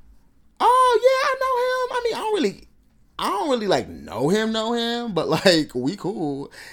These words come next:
And we cool, but you're talking about God. <laughs> Or you're talking about, no, you're talking about religion, I should specify, right?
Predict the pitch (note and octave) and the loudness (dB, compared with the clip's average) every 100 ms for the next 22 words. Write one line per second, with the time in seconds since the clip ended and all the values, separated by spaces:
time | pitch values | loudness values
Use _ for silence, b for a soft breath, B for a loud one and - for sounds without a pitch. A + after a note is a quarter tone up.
0 | B D3 D3+ D3 B2+ C#3 A3 A#3 B3 A#3 | B 0 2 0 -2 0 0 0 0 4
1 | G3 E3 C3+ E3 E3 F3 E3+ D3+ A#2 C3+ | 4 2 2 0 2 2 0 0 0 2
2 | G#2+ C#2+ F#3 - C4 - D#4+ F#3+ D#3 B | 0 -2 -4 8 8 10 8 8 2 B
3 | B B D#3+ F3 F3+ G3 E3+ E3 D3 D3+ | B B 4 4 4 4 2 0 0 0
4 | C3 C3 F#3 D3+ A2+ G2+ G#2+ F#2 D#2+ - | 0 0 -2 -2 -4 -4 -6 -6 -12 -14
5 | - F2 E2+ D2+ A1+ - b b b b | -14 -14 -14 -14 -14 -16 b b b b
6 | b G#2+ A#2 C3 | b -2 -2 -2